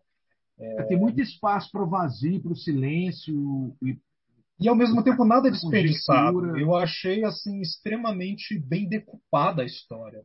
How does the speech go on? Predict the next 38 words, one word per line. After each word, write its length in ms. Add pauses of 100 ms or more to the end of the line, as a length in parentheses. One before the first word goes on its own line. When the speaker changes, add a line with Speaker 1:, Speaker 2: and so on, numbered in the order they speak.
(140)
Speaker 1:
Eu 160
acho 120
que 60
tem 160
muita 300
coisa 260
do 80
cinema 680
aqui, 380 (580)
nessa 220
questão 360
dos 280
tempos 640
e 80
como 280
conduzir 520
o 40
sentimento 760
do 100
leitor 580 (460)
com 200
o 60
tempo 300
quase 260
do 80
cinema, 520
porque 200
eu 80
acho 140
que 80
a 40
leitura, 360
ela 160
não 140
é 60
exager-, 480
exageradamente 1040
lenta 480